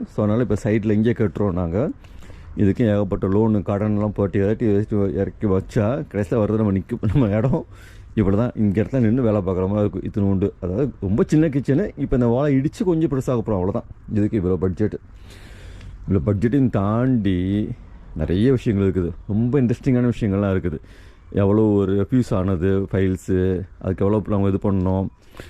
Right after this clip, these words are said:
அப்படிங்கிற எல்லா விஷயமே இருக்குது. அப்படியே ஸ்லோவா கூட பார்த்துட்டே ட்ராவல் பண்ணுங்க.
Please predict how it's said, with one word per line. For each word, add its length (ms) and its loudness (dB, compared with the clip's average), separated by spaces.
அப்படிங்கிற 320 2
எல்லா 200 2
விஷயமே 380 2
இருக்குது. 340 0
அப்படியே 440 2
ஸ்லோவா 540 0
கூட 220 -2
பார்த்துட்டே 360 0
ட்ராவல் 300 0
பண்ணுங்க. 280 0